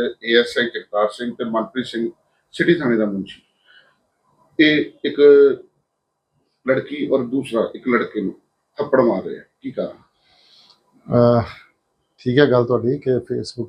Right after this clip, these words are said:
Speaker 2: ਤੇ ਜਾਂ ਦੂਸਰੇ ਸੋਸ਼ਲ ਮੀਡੀਆ ਤੇ ਇੱਕ ਵੀਡੀਓ ਵਾਇਰਲ ਹੋਈ ਹੈ, ਜਿਹਦੇ ਵਿੱਚ ਆਪਣਾ ਬੱਸ ਸਟੈਂਡ ਚੌਂਕੀ ਇੰਚਾਰਜ ਬਟਾਲਾ ਏ ਐਸ ਆਈ ਜਗਤਾਰ ਸਿੰਘ ਇਸ, ਇੱਕ ਲੜਕੀ ਨੂੰ ਥੱਪੜ ਮਾਰਦੇ ਹੋਏ ਨਜ਼ਰ ਆ ਰਹੇ ਨੇ ਤੇ ਮੁਨਸ਼ੀ ਜਿਹੜਾ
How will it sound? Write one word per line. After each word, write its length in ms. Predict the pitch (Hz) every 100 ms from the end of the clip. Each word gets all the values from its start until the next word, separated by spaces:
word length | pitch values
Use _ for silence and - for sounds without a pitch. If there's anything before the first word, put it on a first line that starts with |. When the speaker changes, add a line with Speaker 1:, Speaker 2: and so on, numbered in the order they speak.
| -
Speaker 2:
ਤੇ 160 | 123
ਜਾਂ 140 | 117 117
ਦੂਸਰੇ 300 | 110 - 123
ਸੋਸ਼ਲ 360 | 120 110 127
ਮੀਡੀਆ 340 | 113 110 117 120
ਤੇ 120 | 120
ਇੱਕ 120 | 113
ਵੀਡੀਓ 320 | 113 110 120
ਵਾਇਰਲ 280 | 113 104 104
ਹੋਈ 200 | 107 107
ਹੈ, 60 | 117
ਜਿਹਦੇ 280 | 113 120 120
ਵਿੱਚ 260 | 110 120
ਆਪਣਾ 520 | 110 107 117 110 104 107
ਬੱਸ 140 | 113
ਸਟੈਂਡ 200 | - 117
ਚੌਂਕੀ 300 | 107 110 101
ਇੰਚਾਰਜ 600 | 120 107 110 107 110 107 104 _ 117
ਬਟਾਲਾ 360 | 110 107 107 - _ _ - - _ -
ਏ 40 | 123
ਐਸ 180 | 117
ਆਈ 60 | 123
ਜਗਤਾਰ 380 | 113 - 117 113
ਸਿੰਘ 320 | - 117 113
ਇਸ, 200 | 107 - -
ਇੱਕ 160 | 117 127
ਲੜਕੀ 360 | 110 110 127
ਨੂੰ 320 | 117 113 98 101 _ _ -
ਥੱਪੜ 200 | 98 120
ਮਾਰਦੇ 340 | 117 101 117
ਹੋਏ 100 | 110
ਨਜ਼ਰ 260 | 107 110 110
ਆ 160 | 101
ਰਹੇ 140 | 107 110
ਨੇ 140 | 110
ਤੇ 400 | 131 120 113 110 _ _ 127
ਮੁਨਸ਼ੀ 300 | 113 - 113
ਜਿਹੜਾ 380 | 113 110 104